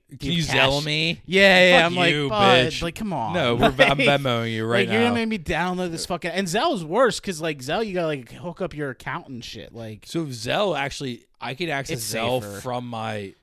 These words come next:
Speaker 2: P N C.
Speaker 1: Huntington, yeah.
Speaker 2: Y-, I can do it through P N C,
Speaker 1: Yeah,
Speaker 2: yeah.
Speaker 1: but I still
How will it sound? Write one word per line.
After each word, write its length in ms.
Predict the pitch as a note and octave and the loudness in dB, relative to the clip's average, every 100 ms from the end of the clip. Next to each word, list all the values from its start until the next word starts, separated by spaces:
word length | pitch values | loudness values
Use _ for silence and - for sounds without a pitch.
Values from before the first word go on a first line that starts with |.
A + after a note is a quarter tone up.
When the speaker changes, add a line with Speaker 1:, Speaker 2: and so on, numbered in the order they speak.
| _ | _
Speaker 2:
P 120 | - B2 | -10 -8
N 120 | G#2 | -8
C. 320 | - A2 A#2 _ | -10 -10 -10 _
Speaker 1:
Huntington, 540 | - B2+ A2+ F#2 F2+ G#2 | -14 -12 -12 -16 -18 -16
yeah. 200 | G#2 F#2+ | -14 -12
Speaker 2:
Y-, 80 | A#2 - | -14 -8
I 180 | B2+ - | -6 -6
can 140 | D3+ | -8
do 80 | B2 | -12
it 80 | A#2 | -12
through 100 | G#2 | -14
P 160 | B2+ G#2 | -18 -20
N 100 | - | -12
C, 140 | C3 | -4
Speaker 1:
Yeah, 300 | B2+ B2+ A2 | 0 0 0
Speaker 2:
yeah. 100 | - - | -4 -2
Speaker 1:
but 300 | C#3+ C3 - - | 0 0 -2 -10
I 120 | A#2 | -8
still 400 | - - C3+ B2 | -8 -6 -4 -4